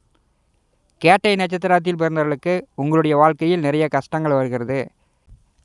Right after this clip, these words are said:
தீர்க்கவே முடியாத துன்பங்கள் வருகிறது அப்படின்னு உங்களுக்கு கஷ்டப்படும் போது, நீங்க வந்து நித்தமும்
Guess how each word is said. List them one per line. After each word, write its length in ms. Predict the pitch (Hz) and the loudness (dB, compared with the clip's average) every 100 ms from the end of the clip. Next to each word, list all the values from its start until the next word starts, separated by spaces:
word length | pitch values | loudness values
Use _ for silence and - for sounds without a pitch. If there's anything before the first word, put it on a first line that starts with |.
| _ | _
தீர்க்கவே 440 | 170 196 - 202 208 196 | 2 2 4 6 6 4
முடியாத 420 | 180 175 175 170 175 156 | 2 4 6 4 2 -4
துன்பங்கள் 440 | 165 175 170 160 | -2 0 2 2
வருகிறது 420 | 143 139 127 117 139 - 147 _ _ _ - | 2 0 -2 -4 -10 -12 -20 _ _ _ -4
அப்படின்னு 340 | 131 147 165 202 214 _ _ _ _ _ _ _ - | -2 -2 -4 -8 -12 _ _ _ _ _ _ _ -8
உங்களுக்கு 320 | 135 151 135 143 | -2 -2 -2 -2
கஷ்டப்படும் 500 | 139 190 170 160 151 | -2 -2 0 -2 0
போது, 200 | 131 131 196 - - _ - - 131 | 0 0 -6 -10 -20 _ -20 -8 -2
நீங்க 180 | 175 180 175 | 0 2 2
வந்து 160 | 185 156 | 0 -2
நித்தமும் 520 | 147 - 170 180 | -4 -2 0 0